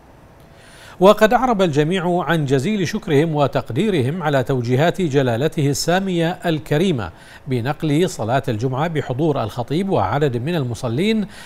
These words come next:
لنقل الخطبة والصلاة عبر أجهزة الإعلام لإظهار شعيرة الجمعة واستفادة الناس منها، وعلى توجيهات جلالته الكريمة لكل ما فيه خير البلاد والعباد. وقد رحب صاحب الجلالة بالجميع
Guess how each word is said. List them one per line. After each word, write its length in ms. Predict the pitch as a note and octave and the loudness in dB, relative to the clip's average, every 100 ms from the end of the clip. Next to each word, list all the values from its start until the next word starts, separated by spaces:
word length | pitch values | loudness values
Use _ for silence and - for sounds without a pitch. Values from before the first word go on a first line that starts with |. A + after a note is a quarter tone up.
| - | -6
لنقل 480 | D3 F3 F3+ G#3+ A3 | 4 6 6 2 -2
الخطبة 400 | F#3 - G#3+ C3 | -4 -4 -6 -4
والصلاة 480 | G#2 A#2+ - A#2+ D#3+ | -2 -4 -2 2 2
عبر 400 | E3 G#3 E3 C3 | 2 -2 -2 -2
أجهزة 420 | A#2+ A2 F3 F3+ D#3 | -4 -2 0 0 0
الإعلام 480 | D3+ F3+ C#3+ F#2+ F2 - - - | -2 -2 -4 -4 -8 -14 -20 -2
لإظهار 680 | F3 C3+ G#2+ G2+ E3 E3 F3+ | 4 4 2 2 2 2 -2
شعيرة 560 | - G#2+ F2+ D#3 E3+ C#3 | -4 -6 -2 0 0 0
الجمعة 420 | D#3 C3 F3+ B2+ | -2 0 0 0
واستفادة 560 | B2+ A#2+ - B2 F3+ F#3 - | 0 -2 -4 -2 0 0 -4
الناس 340 | B2+ D3+ - | -2 -2 -2
منها، 320 | G#3 C3 F2+ - - - - - - - | -2 -4 -6 -10 -18 -20 -20 -20 -18 2
وعلى 480 | G3 A2 A2+ C#3+ E3+ | 4 6 4 2 0
توجيهات 600 | D#3 A2+ A2 A#2 D#3 E3 | 0 -4 -2 0 0 0
جلالته 580 | B2+ A#2+ G#2 C#3+ C#3+ | -2 -2 -2 -4 -2
الكريمة 580 | B2+ G#2 B2 D#3+ D#3 D#3+ D#3 - - | -4 -2 -2 0 2 0 -2 -12 -4
لكل 420 | A#3+ B3 A#3+ D#3+ | -2 0 0 0
ما 160 | A#2+ A2 | -2 -4
فيه 440 | B2+ D#3+ C#3+ C#3 | -2 0 0 -2
خير 400 | A2 - D#3+ B2 | -2 0 0 0
البلاد 440 | C3+ A#2 B2+ A#2+ G#2 | -2 -2 0 0 -2
والعباد. 480 | F#2+ F2+ C3+ F2+ D2 - - - - - - - - - | -6 -4 -4 -4 -8 -16 -20 -20 -20 -20 -20 -20 -16 2
وقد 380 | D#3+ - G2+ F#2+ | 2 2 -4 -4
رحب 380 | C3 A#2 G#2+ | -4 -2 -2
صاحب 340 | G#2 F3+ C3 A2 | -2 -2 -2 -4
الجلالة 460 | G#2 A2 C3+ C3 | -4 0 2 4
بالجميع 560 | C#3+ A2+ G#2+ A2 G3 G3+ | 2 -2 -4 -2 -2 -2